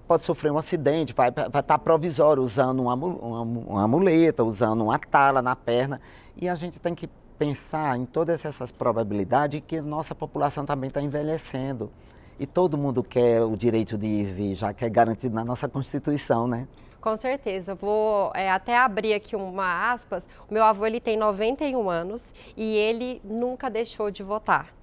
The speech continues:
Speaker 2: Hoje a mobilidade dele é um pouco mais reduzida, a gente acompanha ele, mas ele faz questão de ir e votar. Mas a gente queria que todo mundo pudesse fazer isso, todo mundo tivesse essa mesma vontade, essa mesma ajuda.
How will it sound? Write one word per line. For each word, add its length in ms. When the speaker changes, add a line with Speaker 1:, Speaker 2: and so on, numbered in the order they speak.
Speaker 2:
Hoje 220
a 60
mobilidade 560
dele 240
é 40
um 60
pouco 320
mais 160
reduzida, 600
a 40
gente 200
acompanha 500
ele, 380
mas 200
ele 120
faz 280
questão 420
de 140
ir 340
e 80
votar. 560
Mas 180
a 60
gente 200
queria 240
que 160
todo 380
mundo 480
pudesse 720
fazer 340
isso, 200
todo 160
mundo 180
tivesse 500
essa 200
mesma 320
vontade, 580
essa 220
mesma 320
ajuda. 460